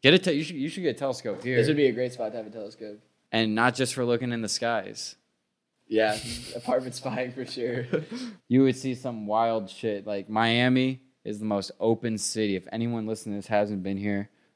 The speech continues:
Speaker 1: all I'm looking at is, like,
Speaker 2: You could really spy on anyone.
Speaker 1: this guy's jacking off.
Speaker 2: <laughs>
Speaker 1: Uh,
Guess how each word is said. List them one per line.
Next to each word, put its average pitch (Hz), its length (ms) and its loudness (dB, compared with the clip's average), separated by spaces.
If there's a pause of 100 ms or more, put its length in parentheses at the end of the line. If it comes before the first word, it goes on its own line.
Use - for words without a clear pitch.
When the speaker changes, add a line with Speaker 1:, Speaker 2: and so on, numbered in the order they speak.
(240)
Speaker 1:
all 117 240 10
I'm 110 180 2
looking 107 320 2
at 92 340 -4
is, 98 260 -2
like, 92 400 0
Speaker 2:
You 127 100 0
could 135 140 4
really 131 200 4
spy 113 360 2
on 110 80 -4
anyone. 104 340 -6
Speaker 1:
this 117 180 6
guy's 113 280 8
jacking 113 380 2
off. 104 480 0 (320)
Speaker 2:
<laughs> - 0 - (220)
Speaker 1:
Uh, 101 340 2